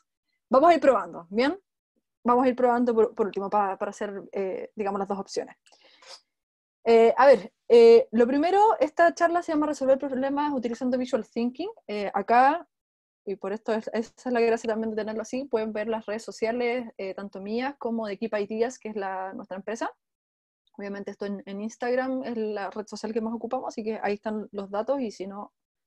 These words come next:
no los alcanzan a ver, por supuesto, se los podemos mandar. Entonces, lo primero que, que les quiero comentar, acá yo tengo obviamente algunas cositas ya adelantadas, es, eh, esto de aquí, ¿qué es visual thinking? Y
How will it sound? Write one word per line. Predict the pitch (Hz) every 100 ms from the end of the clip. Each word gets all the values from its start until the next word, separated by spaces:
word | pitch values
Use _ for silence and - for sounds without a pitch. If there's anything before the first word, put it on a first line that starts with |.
| _ _ -
no | 196
los | 202
alcanzan | 185 208 190
a |
ver, | 196
por | 196
supuesto, | 202 185 -
se | 196
los | 185
podemos | - 190
mandar. | 185 - - _ _ _ _ _ _ _
Entonces, | 220 226 285 311
lo | 262 262
primero | 262 294 349 359 359 349 330
que, | - 269 -
que | 269
les | 254
quiero | 294 294
comentar, | 277 285 294 240 302 370 _ -
acá | 220
yo | 240
tengo | 247 247
obviamente | 247 240 247
algunas | 240 233 240
cositas | 240 233 240
ya | 233
adelantadas, | 240 254 254 208 349 _ _ _ _ _
es, | - 226 262 - -
eh, | 214 214 214 208 - _ _ _ -
esto | 233 226
de | 214
aquí, | - 190
¿qué | - 277
es | 302
visual | 233 262 - 240
thinking? | - 254 220 - 269 262 - -
Y | 220 208 202 202